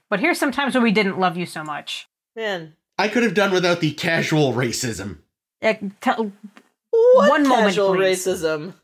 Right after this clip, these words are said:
Speaker 3: Ah,
Speaker 1: What
Speaker 3: God
Speaker 1: do you
Speaker 3: damn
Speaker 1: have?
Speaker 3: it.
Speaker 1: Do you have one, uh, one in-, instance of it?
Speaker 3: Uh, uh, sh-, shit. I don't know. Anytime he called Spock a pointy-eared hobgoblin or a green-blooded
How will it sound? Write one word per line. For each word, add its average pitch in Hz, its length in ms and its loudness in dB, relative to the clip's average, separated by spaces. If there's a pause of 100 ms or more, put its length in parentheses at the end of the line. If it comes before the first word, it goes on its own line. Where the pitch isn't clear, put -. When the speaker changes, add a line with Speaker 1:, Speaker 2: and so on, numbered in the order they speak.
(100)
Speaker 3:
Ah, 160 120 2
Speaker 1:
What 277 180 2
Speaker 3:
God 131 180 -2
Speaker 1:
do 240 60 0
you 277 60 4
Speaker 3:
damn 135 200 2
Speaker 1:
have? 110 80 -6
Speaker 3:
it. - 120 -20
Speaker 1:
Do 254 80 2
you 262 60 4
have 233 180 2
one, 285 400 2
uh, 262 140 4
one 262 400 2
in-, 233 260 -2
instance 202 480 0
of 160 100 -2
it? - 220 -10 (340)
Speaker 3:
Uh, 208 460 2 (280)
uh, 208 180 -2
sh-, - 260 -6
shit. - 400 -4 (640)
I 226 100 0
don't 214 80 0
know. 190 240 2
Anytime 208 560 0
he 190 80 2
called 185 300 0
Spock - 400 -2
a 151 60 0
pointy-eared 175 640 2
hobgoblin 175 960 0
or 143 140 0
a 120 140 -2
green-blooded 151 1200 0